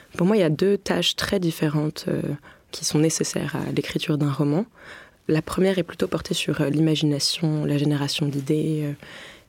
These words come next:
et, et ça, je le fais, euh, plutôt dans des endroits bruyants. Euh, j'aime beaucoup écrire au café. Ça, je pense que c'est une réponse, euh, assez commune de, d'écrivain. Mais ensuite, il y a une autre tâche qui requiert énormément de concentration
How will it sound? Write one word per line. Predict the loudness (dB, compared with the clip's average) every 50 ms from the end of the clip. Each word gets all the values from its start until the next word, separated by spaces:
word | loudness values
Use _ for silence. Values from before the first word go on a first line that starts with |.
| _ _ _ -2
et, | 0 0 2 2 0 0 0
et | -2
ça, | -2 0 2 0 0
je | 0 0 0
le | -2 -2
fais, | -2 -4 -4 0 0 2 2 2 0
euh, | 0 -2 -4
plutôt | -4 -2 -4 0 2 2 2
dans | 4 4
des | 2 2 2 2 0
endroits | 0 0 2 2 2
bruyants. | 2 2 2 2 2 2 0 -2 -4 _ _ _ _ _ _ _ -20 -20 -20 _ -16 -8 -4 -4
Euh, | 0
j'aime | 2 2 2
beaucoup | 2 2 0 0
écrire | -2 -2 -2 -2
au | -2 -2
café. | -2 -4 -4 -4 -4 -4 -6 -6 _ -8
Ça, | -4 -4 -4
je | -4 -2
pense | -2 -2 -2
que | 0 0
c'est | -2
une | 0
réponse, | 0 -2 -2 -2 -2 -2 -2 -2 -4 -4 -8
euh, | -10 -10 -12 -20 -20 -20 -20 -20 -20 -12 -4 -2
assez | 0 0 2
commune | 2 2 4 4 4 4 4 4 2 0
de, | 0 0 0 0
d'écrivain. | 0 -2 -2 -2 -2 -2 -4 -2 -2 -2 -4 -4 -16 -20 -16 -14 -12 -12 -12 -4 2
Mais | 4 6 6 6 4
ensuite, | 4 2 0 0 0 0 0 0 -2 -2 -2 0
il | 2 2
y | 2 2
a | 2
une | 4 4 4 4
autre | 4 4 2 0 -4 -2
tâche | -2 -2 -2 0 0 -2 -2 -2
qui | 0 0 0 0 -2 -4 -2
requiert | -2 -2 0 0 -2 -2 2 4
énormément | 4 6 6 6 6 4 4 4 2
de | 0
concentration | 0 -4 -4 -2 -2 -4 -4 -2 -2 -2 -2 -2 -4